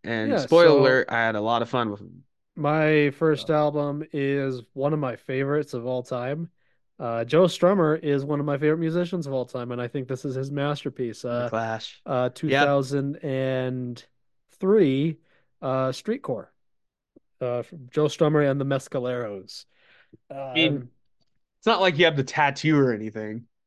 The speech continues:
Speaker 2: Yeah, not, <laughs>
Speaker 1: <laughs>
Speaker 2: yes. Uh, I have a tattoo, uh, related to this album
Speaker 1: It's a,
Speaker 2: on my,
Speaker 1: it's a great tattoo.
Speaker 2: my
Speaker 1: It's
Speaker 2: left
Speaker 1: one of your
Speaker 2: arm.
Speaker 1: best ones.
Speaker 2: It's kinda,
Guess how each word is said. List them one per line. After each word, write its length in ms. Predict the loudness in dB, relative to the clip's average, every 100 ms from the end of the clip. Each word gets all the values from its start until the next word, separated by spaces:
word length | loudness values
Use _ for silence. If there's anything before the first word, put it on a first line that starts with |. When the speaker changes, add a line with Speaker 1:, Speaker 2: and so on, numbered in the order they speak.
| _ -2
Speaker 2:
Yeah, 220 | 0 0
not, 260 | -2 -4 -6 _ _ _ _ _ _ -2
<laughs> 200 | -2 _ -18 -4
Speaker 1:
<laughs> 600 | -4 0 -2 -2 _ -2
Speaker 2:
yes. 340 | 0 0 -4 _ _ _
Uh, 60 | 0
I 200 | 4 4
have 100 | 2
a 80 | 2
tattoo, 680 | 0 -2 -2 -4 -4 -8 -14 _ _ -2
uh, 320 | 0 -2 -6 _ _ _ _ -2
related 380 | 0 0 -2 -6
to 80 | -6
this 120 | -4
album 260 | -4 -4
Speaker 1:
It's 100 | -2
a, 40 | -2
Speaker 2:
on 80 | 0
my, 100 | -2
Speaker 1:
it's 100 | -2
a 80 |
great 240 | 2 2 2
tattoo. 320 | -4 -8 -10
Speaker 2:
my 80 | -10
Speaker 1:
It's 160 | -6
Speaker 2:
left 200 | -8 -6
Speaker 1:
one 80 | -4
of 40 | -4
your 80 |
Speaker 2:
arm. 20 | -6
Speaker 1:
best 260 | -10 -12
ones. 240 | -14 -4 -2
Speaker 2:
It's 140 | 0
kinda, 260 | 4 6